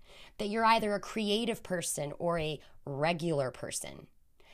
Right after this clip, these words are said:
Stop subscribing to fear and limitations. When you allow your heart and mind to speak freely and give you their equal opinions, then is when you are able to find a balance in the middle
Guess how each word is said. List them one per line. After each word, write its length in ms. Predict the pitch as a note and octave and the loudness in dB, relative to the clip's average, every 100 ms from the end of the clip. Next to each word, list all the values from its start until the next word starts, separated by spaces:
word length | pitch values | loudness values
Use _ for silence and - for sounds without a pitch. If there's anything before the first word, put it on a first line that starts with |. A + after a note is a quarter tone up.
| - - | -20 -12
Stop 600 | - - - B3 B3+ C4 - | -4 -4 -2 2 2 2 -4
subscribing 960 | - - - - - G#3 A#3+ G3+ F3+ E3 | -4 -4 -2 -2 2 4 4 2 0 -2
to 120 | - | -6
fear 540 | - - B3 B3+ F#3 - | -10 -2 2 2 2 0
and 160 | F#3 | -2
limitations. 1080 | F#3+ F#3 - A3 B3 - - - - - - - - - | 0 -4 -6 -6 -4 -6 -6 -14 -16 -16 -16 -20 -20 -4
When 200 | F#3+ A#3+ | 2 4
you 120 | C#4 | 6
allow 420 | D4+ G3+ G#3 C4+ | 4 2 0 2
your 180 | C4 G3 | 2 0
heart 300 | E3 A3+ B3+ | -2 -2 -2
and 120 | F#3+ | 0
mind 300 | F3+ G3+ A3 | -2 -2 -4
to 100 | - | -6
speak 300 | F3+ - F#3 | -8 -6 -8
freely 560 | - F3+ A#3 C4 C#3 - - - - - | -4 -4 -2 -2 -4 -6 -12 -16 -16 -2
and 200 | F#3 E3 | 0 2
give 220 | G3+ C#4+ | 2 2
you 140 | D#4+ A#3 | 4 2
their 160 | D#3+ | 0
equal 320 | - D3+ D3 C3+ | -4 -8 -4 -6
opinions, 640 | - B2 A#2+ D#2 - - - - | -6 -8 -8 -10 -14 -16 -20 -12
then 500 | D#3+ D3 G#3+ D4+ F4 | -6 0 2 2 2
is 200 | F#3+ C#3+ | 0 -2
when 160 | D#3 D3+ | -4 -4
you 220 | D3+ D#3 | -4 -4
are 180 | - D3 | 0 -2
able 300 | - D#3 D3+ D3+ | 0 -4 -4 -4
to 140 | - | -6
find 520 | - - F3 F#3+ F#3 - | -8 -2 0 2 2 -2
a 60 | |
balance 540 | D3+ E3 D3+ D3+ C#3+ - | -4 0 0 0 -4 -6
in 160 | D#3 | -4
the 80 | C#3+ | -2
middle 500 | C3 C#3 G#3 - - | 0 0 0 -2 -8